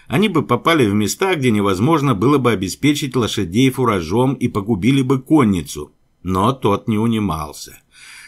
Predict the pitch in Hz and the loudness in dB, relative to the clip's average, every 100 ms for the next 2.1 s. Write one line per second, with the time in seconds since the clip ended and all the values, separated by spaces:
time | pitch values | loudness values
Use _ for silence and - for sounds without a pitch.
0 | - 120 - 233 - 131 170 180 165 143 | -2 0 2 0 2 2 2 2 0 0
1 | 104 95 135 104 120 127 - 87 73 73 | -2 0 0 0 -2 -2 -4 -8 -8 -12
2 | 69 | -14